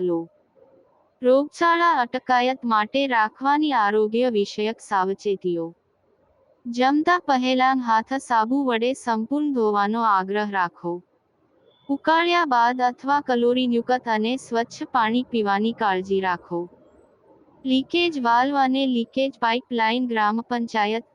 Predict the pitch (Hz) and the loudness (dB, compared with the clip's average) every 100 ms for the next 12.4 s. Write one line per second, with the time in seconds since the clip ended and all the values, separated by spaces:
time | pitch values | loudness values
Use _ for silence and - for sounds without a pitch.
0 | - 226 226 294 330 247 214 220 220 269 | -4 -2 0 0 0 0 2 2 0 0
1 | 285 214 196 208 - 214 240 247 233 214 | 0 2 2 0 -6 -4 -4 -2 -2 -2
2 | - 226 240 269 - 214 - 208 208 208 | -2 -2 -2 -4 -4 -4 -2 -2 0 -2
3 | 202 190 180 165 165 170 - _ _ _ | -2 -4 -2 -2 -4 -6 -12 _ _ _
4 | _ _ _ _ _ _ _ _ _ - | _ _ _ _ _ _ _ _ _ -12
5 | 233 254 294 - 349 294 247 247 269 294 | 0 2 2 2 0 2 0 2 0 0
6 | 254 233 247 294 - 233 226 240 277 285 | 0 2 0 -2 -2 0 0 2 0 2
7 | 220 226 254 - 247 220 - 254 220 196 | 0 0 -2 -2 -2 -2 -2 -4 -2 -2
8 | 190 190 185 185 175 180 _ _ _ _ | 0 -2 -2 -4 -6 -10 _ _ _ _
9 | _ _ _ - 254 262 302 349 - 311 | _ _ _ -2 0 2 2 0 0 -2
10 | 311 269 262 - - 311 262 233 247 285 | 0 0 -2 -4 -6 -2 2 2 2 0
11 | 254 226 220 226 240 247 240 - 220 202 | -2 0 0 2 2 0 -4 -4 -2 -2
12 | 196 180 170 165 | -2 -4 -4 -6